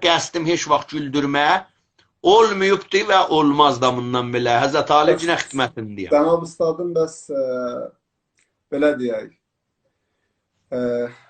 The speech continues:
Speaker 2: güldürməklə, e, çox düşünürsüz cavanları və insanları dinə cəlb eləyə bilər, ya ağlatmaqla?
Speaker 1: Və elə mən, haca,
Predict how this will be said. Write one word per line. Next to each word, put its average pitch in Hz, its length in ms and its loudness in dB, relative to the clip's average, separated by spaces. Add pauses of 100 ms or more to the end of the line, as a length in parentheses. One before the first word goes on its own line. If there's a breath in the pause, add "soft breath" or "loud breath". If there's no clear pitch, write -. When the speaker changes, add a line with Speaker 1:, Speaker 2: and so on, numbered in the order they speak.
(340 soft breath)
Speaker 2:
güldürməklə, 139 840 0 (800)
e, 131 100 -6 (580)
çox - 320 -2 (240)
düşünürsüz 139 640 -6 (160)
cavanları 135 800 2 (180)
və 117 160 -2 (720 soft breath)
insanları 135 720 -2
dinə 139 320 0
cəlb 127 320 -2
eləyə 127 240 -2
bilər, 151 240 -2
ya 170 220 0 (100)
ağlatmaqla? 139 720 -6 (560)
Speaker 1:
Və 170 120 4 (160)
elə 190 340 4
mən, 226 380 2 (100)
haca, 208 340 4